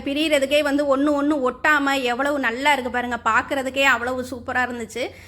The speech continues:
சாப்பிட்றதுக்கும் அவ்வளவு டேஸ்டா இருந்துச்சு. ஒரு கோதுமை மாவு அந்த ஸ்மெல்லே வராம, already நம்ம மாவு வேக வச்சனால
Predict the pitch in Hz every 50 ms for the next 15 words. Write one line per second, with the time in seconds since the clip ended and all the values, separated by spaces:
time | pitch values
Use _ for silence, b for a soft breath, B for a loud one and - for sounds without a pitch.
0 | B B B B - - 285 262 269 294 285 320 302 285 277 277 311 294 247 233
1 | 240 254 277 285 277 269 262 247 254 277 269 - - 302 285 262 254 247 247 -
2 | 269 277 254 240 233 226 262 254 277 302 302 330 320 311 302 285 277 269 262 254
3 | 262 254 233 233 233 - 262 240 247 262 277 285 294 311 302 285 254 254 254 262
4 | 262 247 247 247 269 349 403 B B B B B B 247 262 269 269 285 277 339
5 | 339 339 311 294 262 254 262 262 277 285 311 320 285 262 262 269 285 320 320 294
6 | 269 - 285 262 247 240 240 254